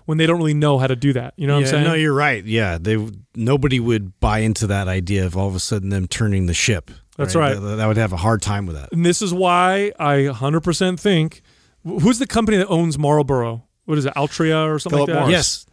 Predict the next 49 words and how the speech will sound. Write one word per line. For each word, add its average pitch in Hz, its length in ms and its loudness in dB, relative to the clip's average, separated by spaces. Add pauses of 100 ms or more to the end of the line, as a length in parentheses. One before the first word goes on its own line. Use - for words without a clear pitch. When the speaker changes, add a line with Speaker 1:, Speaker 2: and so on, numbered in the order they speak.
Speaker 1:
No, 170 300 2
Phil-, 226 300 -6
Speaker 2:
No, 160 160 2
Speaker 1:
is 185 60 2
it - 40 0
Speaker 2:
they're 208 180 4
already, 180 440 4
they're 135 220 0
already 160 220 2
making 139 380 2
moves 147 340 2
up 131 200 -2
in 127 80 0
Canada 139 420 -2
because 104 260 -2
it's 92 120 -6
become 107 380 -2
legal, 143 300 -2
I 92 120 -2
guess. 90 300 -4
Like, 95 180 -10
Speaker 1:
For - 80 -4
Speaker 2:
Marlboro's 151 640 0
Speaker 1:
marijuana? - 20 -16
Speaker 2:
getting 127 240 -2
their 123 120 0
hands 131 320 2
on, 127 240 2
in 147 180 2
it - 140 -8
already. 123 540 0
I 104 120 -2
just 113 280 -2
saw 123 160 0
an 120 60 -2
article 117 380 -2
about 82 220 -10
that. 156 60 -2
Speaker 1:
A 147 160 0
hundred 196 400 0
percent. 180 560 2
What's, 151 340 -4
what's 147 180 -4
gonna 165 200 2
happen 156 380 2
is 131 80 -4
the 139 100 -8
tobacco 165 560 0
industry, 143 600 -2